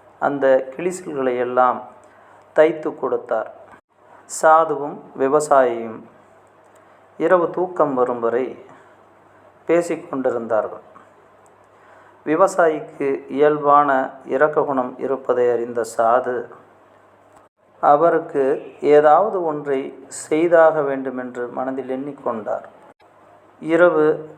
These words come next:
சாது வெளித்திண்ணையில் உறங்கினார். விவசாயி தனது வீட்டில் உறங்கினார். காலை எழுந்து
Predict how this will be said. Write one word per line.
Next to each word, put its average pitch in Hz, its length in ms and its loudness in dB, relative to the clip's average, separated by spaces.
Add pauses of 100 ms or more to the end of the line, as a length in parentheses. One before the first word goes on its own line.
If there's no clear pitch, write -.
(560)
சாது 151 340 4
வெளித்திண்ணையில் 135 840 -6
உறங்கினார். 120 600 -4 (960)
விவசாயி 156 960 2
தனது 131 580 0
வீட்டில் 139 420 -6
உறங்கினார். 117 580 -2 (720)
காலை 147 600 2
எழுந்து 147 760 -2